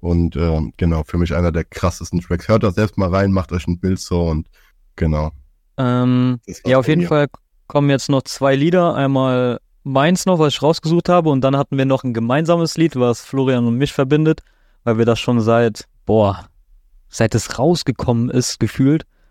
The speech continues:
Speaker 2: einfach tot feiern.
Speaker 1: <laughs> Ja, ich
Speaker 2: Und,
Speaker 1: weiß es ja
Speaker 2: ähm,
Speaker 1: schon. Ich weiß es ja schon.
Speaker 2: Genau, du weißt es schon, aber dazu kommen wir gleich. Und zwar, ähm, mein drittes Lied ist Fahrt, Peter Pan.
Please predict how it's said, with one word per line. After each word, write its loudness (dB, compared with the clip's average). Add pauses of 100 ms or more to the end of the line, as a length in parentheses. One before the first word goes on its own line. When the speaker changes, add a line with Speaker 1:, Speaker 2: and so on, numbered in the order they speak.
(140)
Speaker 2:
einfach 0 (460)
tot 2
feiern. 0
Speaker 1:
<laughs> -20 (480)
Ja, -4
ich -14
Speaker 2:
Und, 4
Speaker 1:
weiß 2
es 0
ja 4
Speaker 2:
ähm, 2
Speaker 1:
schon. -2 (140)
Ich -16
weiß 2
es 0
ja 0
schon. -2
Speaker 2:
Genau, 2
du 0
weißt 0
es -4
schon, -2
aber 2
dazu 0
kommen 0
wir 0
gleich. 0
Und 0
zwar, -2
ähm, 0 (1200)
mein 0
drittes -2
Lied 0
ist 0
Fahrt, 0 (840)
Peter 2
Pan. 0